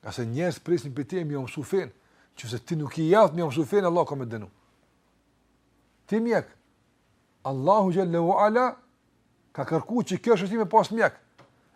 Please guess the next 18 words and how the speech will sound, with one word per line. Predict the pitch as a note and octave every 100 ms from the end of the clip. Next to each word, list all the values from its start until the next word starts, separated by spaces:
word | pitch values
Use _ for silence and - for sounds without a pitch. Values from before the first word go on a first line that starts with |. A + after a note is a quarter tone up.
| -
Dhe | B2+
shoqëria | - - D3+ B3 C4+ C4 - _ _ _ _ _ _ _ _ _ _ _ _ _ _ _ _ _ F3
është | C#3+ -
e | D#3+
lumtur | A#3+ C#4+ G#3 A3+
që | G3 G3+
ka | G#3
mjek. | F#3 D#3 A2+ - _ _ _ _ _ _ -
Në | A#2
qoftë | F#3+ F3+
se | F#3 -
ti | D4+ G#3+ - _ E3+ E3+
i |
pakualifikuar, | - - C#4+ B3 C4 A3 G#3 A#3+ G3 A#2+ - _ _ _ _ _ _ _ _ _ _ _ _ _ -
dhe | F#3
nuk | A3
ke | B3+ A3
mësuar, | - C#4+ A3+ C3+